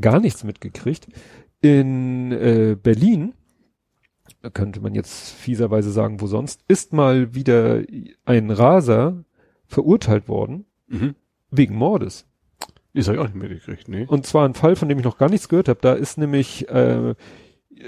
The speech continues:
Speaker 1: jemand, der vorher irgendwie, glaub ich, einen Einbruch begangen hat, der ist quasi auf der Flucht vor der Polizei, ist der mit, äh, zig Klamotten, äh, mit wie viel? Düdün, düdün, düdün. Also im Juni zweitausendachtzehn auf der Flucht vor der Polizei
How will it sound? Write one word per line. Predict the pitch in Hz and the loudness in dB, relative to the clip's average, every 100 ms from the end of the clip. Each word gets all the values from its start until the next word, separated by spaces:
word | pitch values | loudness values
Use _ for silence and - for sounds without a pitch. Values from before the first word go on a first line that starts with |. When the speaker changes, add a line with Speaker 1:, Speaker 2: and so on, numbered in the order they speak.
| - _ _ _ | -20 _ _ _
Speaker 1:
jemand, | - 127 131 127 123 113 - - - | -2 2 4 4 2 -6 -14 -18 -2
der | 131 120 | 2 2
vorher | - 139 127 | 2 2 4
irgendwie, | 127 117 | 0 0
glaub | 120 | 0
ich, | 101 | -2
einen | 110 | -4
Einbruch | 117 151 180 - | 0 0 -2 -4
begangen | 131 120 113 | -2 0 2
hat, | 117 131 | 0 2
der | |
ist | 127 - | 0 -2
quasi | - 127 117 131 | -2 2 2 0
auf | 120 - | -4 -2
der | 123 | -2
Flucht | - 196 - | 2 -2 -2
vor | - 143 | -2 0
der | |
Polizei, | 131 135 120 - 123 156 | 0 -4 -8 0 4 4
ist | 185 - - | 2 -4 0
der | 131 | 0
mit, | 131 127 | 0 -4
äh, | - 131 127 117 | -4 -4 -4 -4
zig | - 156 | -2 -2
Klamotten, | - 139 123 151 170 165 165 165 - - - - _ _ _ - | 2 0 2 -2 -2 -4 -4 -6 -12 -20 -20 -20 _ _ _ -2
äh, | 123 127 120 104 | 2 4 2 0
mit | 123 - | -6 -6
wie | |
viel? | 135 160 151 156 156 135 123 - 127 _ _ _ - | -2 2 2 2 0 -2 -8 -20 -20 _ _ _ -14
Düdün, | 113 120 120 | -10 -10 -12
düdün, | 113 110 113 | -12 -12 -12
düdün. | 110 113 127 151 - - _ | -10 -8 -8 -10 -16 -20 _
Also | - 120 120 123 | 0 4 4 2
im | 135 | 0
Juni | 123 143 180 | 0 0 0
zweitausendachtzehn | - 143 - 147 - 151 | -2 0 0 -2 -4 -4
auf | 117 | -2
der | 120 | -4
Flucht | - - - | 0 -2 -2
vor | 151 | -2
der | 131 | -2
Polizei | 123 123 - 131 139 170 | -2 -8 -2 2 4 2